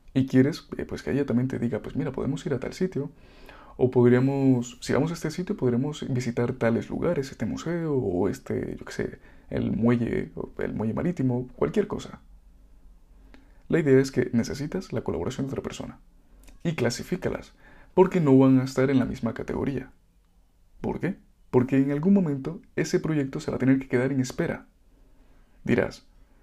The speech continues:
¿pero cómo se va a quedar el proyecto en espera? Sí, porque en algún momento tendrás que emitir un mensaje y decirle a tal persona, oye,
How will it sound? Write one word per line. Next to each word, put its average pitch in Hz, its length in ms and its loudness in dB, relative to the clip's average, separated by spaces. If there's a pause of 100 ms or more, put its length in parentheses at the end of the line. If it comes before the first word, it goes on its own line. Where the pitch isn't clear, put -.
(200)
¿pero - 180 -4
cómo 98 140 -2
se - 100 -6
va 67 40 -2
a - 40 -8
quedar - 160 0
el - 60 -2
proyecto - 280 -4
en - 60 -6
espera? - 400 -4 (260)
Sí, - 380 -6 (680)
porque - 220 -2
en 65 100 -6
algún 113 220 0
momento 135 400 6 (160)
tendrás 90 380 -4
que - 240 -10 (120)
emitir - 300 -2
un 147 80 2
mensaje 151 380 -2
y 135 40 0
decirle 123 360 -2
a 107 100 -4
tal 120 140 -2
persona, - 340 -6
oye, - 320 -4